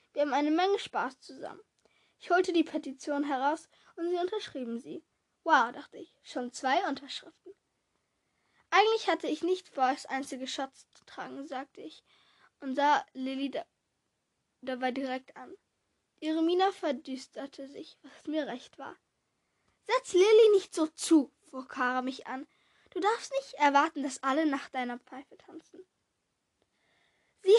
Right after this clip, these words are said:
hatte es gerade nötig. Das wollte ich ihr sagen, doch in dem Moment kam unsere Klassenlehrerin Misses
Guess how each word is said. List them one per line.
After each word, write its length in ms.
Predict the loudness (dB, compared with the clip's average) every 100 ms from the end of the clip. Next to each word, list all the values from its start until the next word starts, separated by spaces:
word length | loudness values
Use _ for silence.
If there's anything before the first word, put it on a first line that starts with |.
| 8
hatte 160 | 4 4
es 160 | -4
gerade 520 | -2 0 4 4 4 2
nötig. 400 | -2 -8 -14 -20 _ _ _ _ _
Das 200 | -14 -10 -2
wollte 260 | 0 4
ich 140 | 2 2
ihr 120 | -2
sagen, 360 | -2 -4 -4
doch 120 | -6 -8
in 240 | -6 -6
dem 180 | -4 -4
Moment 380 | -2 -2 -2 -6
kam 200 | -6 -4
unsere 260 | -4 -6
Klassenlehrerin 920 | -8 -10 -6 -2 0 0 -2 -4 -6 -8 -12 -18
Misses 320 | -14 -12 -12